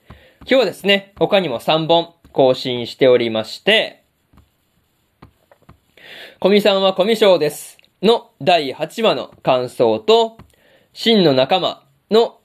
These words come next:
第八話の感想、そしてですね、スカーレットネクサスの二十二話の感想ですね。この三本更新してますんで、よかったらこっちもですね、合わせて聞いてみてくださいとい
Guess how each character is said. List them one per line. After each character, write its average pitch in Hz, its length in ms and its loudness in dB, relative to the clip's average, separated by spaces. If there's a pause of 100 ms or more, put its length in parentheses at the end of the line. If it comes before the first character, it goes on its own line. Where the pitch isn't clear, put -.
第 151 240 2
八 160 300 -8
話 202 120 2
の 120 140 -4
感 165 240 0
想、 160 380 0 (680)
そ 226 140 0
し 220 60 -12
て 254 120 0
で 185 100 -2
す 190 120 -8
ね、 208 420 -2
ス - 140 -20
カ 214 140 2
ー 208 40 2
レ 202 80 -2
ッ 190 60 -6
ト 190 100 -4
ネ 185 140 -2
ク 185 60 -8
サ 156 160 0
ス - 340 -18 (100)
の 208 380 0
二 170 180 0
十 135 380 0
二 160 140 0
話 208 120 2
の 127 140 -6
感 135 360 -2
想 131 240 2
で 120 100 0
す - 120 -16
ね。 196 340 0 (580)
こ 247 100 2
の 240 80 4
三 160 240 -2
本 143 260 0 (120)
更 131 220 2
新 127 300 -6
し - 100 -10
て 170 120 0
ま 160 140 0
す 160 240 -8
ん 123 120 -10
で、 220 360 -2 (240)
よ 254 120 0
か 247 60 2
っ 220 60 -2
た 160 100 2
ら 107 220 -6 (160)
こ 156 100 0
っ 151 60 -2
ち - 160 -4
も 151 160 2
で - 80 -10
す - 100 -14
ね、 196 340 0 (120)
合 139 80 2
わ 151 140 2
せ 147 120 -6
て 110 240 -6 (100)
聞 123 180 -6
い 117 40 -10
て 117 120 -4
み 120 140 -6
て 127 120 0
く 139 100 -4
だ 135 140 2
さ 202 160 0
い 175 160 -2
と 104 240 -8 (160)
い 127 120 -6